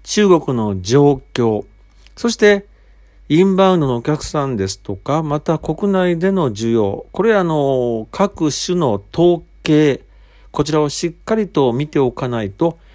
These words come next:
株式投資の作戦が練れなくなります。非常に難しい夏相場からの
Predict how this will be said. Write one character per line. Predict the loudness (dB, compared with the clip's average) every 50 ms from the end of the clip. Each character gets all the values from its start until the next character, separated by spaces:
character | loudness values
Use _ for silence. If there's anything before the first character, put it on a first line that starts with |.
| -20 -10 -4
株 | -4 -2 -2 -2
式 | -6 -8 -8 -10 -10 -8
投 | -4 -4 -2 -2 -2
資 | -2 -4
の | -4 -4 -4
作 | -6 -8 -8 -10 -10 -10 -10
戦 | -4 -2 -2 0 0 -2 -4 -4 -4
が | -2 0 2 2 2 0
練 | 0 0 0 0
れ | 2
な | 2 2 0
く | -2 -2
な | -2 0 0
り | 0
ま | -2
す。 | -4 -6 -14 -20 -20 -20 -20 -20 -20 -12
非 | -4 -2 0 2
常 | 4 4 4
に | 4 4 2
難 | 2 0 0 -2 -2 -4 -6 -10 -8 -4 0 0 0 0
し | -2 -4 -2 -2 -2 0 0 2 2 0
い | 0 -2 -14 -20 _ _ _ _ -20 _ _ -20 _ _ -20 _ _ -20 -20 _ _ -20 -20 _ -20 _ -20 _ -20 -20 _ -4
夏 | 0 0 0 2 0 -2
相 | 0 4 4 4 4 4
場 | 2 0 -2
か | -2 -4 -2
ら | 0 0
の | 2 2 2 2 0